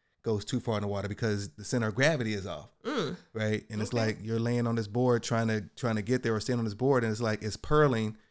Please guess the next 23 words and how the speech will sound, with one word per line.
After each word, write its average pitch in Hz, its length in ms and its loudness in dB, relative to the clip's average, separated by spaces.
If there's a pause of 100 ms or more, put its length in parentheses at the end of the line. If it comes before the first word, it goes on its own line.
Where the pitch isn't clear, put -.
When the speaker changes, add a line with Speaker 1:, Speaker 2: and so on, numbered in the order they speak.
(320)
Speaker 1:
and 104 160 0
you, 104 160 0
it's 107 140 -6
causing 113 340 0
your 110 120 0
nose, 123 320 2
and 120 80 2
you 131 80 4
really 120 120 2
can't 117 260 -4
go 160 180 0
anywhere, 107 380 -4
or 127 180 4
it's 110 80 -2
corking, 127 480 2
or 113 80 2
your 107 100 0
back 120 240 -2
end 147 160 4
is 117 60 -2
going 104 240 -2
off. 101 160 -6
So 113 360 2